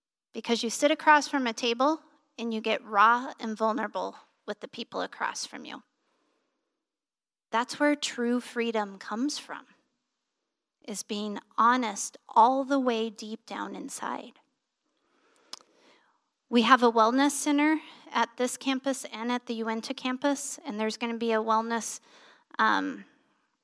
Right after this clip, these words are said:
time in February, um, a three-day, a three-day commitment. We have counselors that we can refer to people.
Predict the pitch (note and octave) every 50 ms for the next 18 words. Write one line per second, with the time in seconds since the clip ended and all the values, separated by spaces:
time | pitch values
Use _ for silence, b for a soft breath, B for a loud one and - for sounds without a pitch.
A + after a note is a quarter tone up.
0 | _ _ _ _ _ _ _ _ - - - - - - A#3 A3+ A3 A3+ A#3+ B3
1 | B3+ C4 - B3 A3+ A#3 A3+ - A#3+ A#3+ A3 B3 A#3+ A#3+ A#3+ B3 B3+ C4+ C#4 D4
2 | D#4 D4+ - - - - A3 G#3+ A3 G#3 C4+ C4 G#3 G3 - _ _ _ _ _
3 | _ _ _ _ _ _ C#4+ A3+ G3+ - - A#3+ A#3+ A#3+ A3+ A#3 A3 G#3+ G#3 G3+
4 | G3+ G3+ - _ _ _ _ _ _ _ _ _ _ _ _ _ _ - - G#3
5 | - A#3+ A#3+ A#3 A3+ A3 G#3+ G#3+ - - A3+ A3 G3+ - C#4+ A3+ A#3+ D4 G4+ -
6 | _ - _ _ _ _ _ _ _ _ _ b b b b b b b b b
7 | b b b b b b b b b b b b b _ - D4 D4+ C#4+ D#4 B3+
8 | - - - C4 C4 C#4 C#4 - D4+ C#4+ C#4+ C#4+ C#4+ C#4+ C4+ - - C#4 - -
9 | C4+ C4 - - C#4 C#4 C4+ C4 B3+ - - C4+ C4 C4 C4 C4+ C4 B B B
10 | B B B B B B B _ _ _ _ _ _ _ _ _ _ _ - -
11 | C#4 - - C4 C4 C4 - C4+ C4 C4 B3+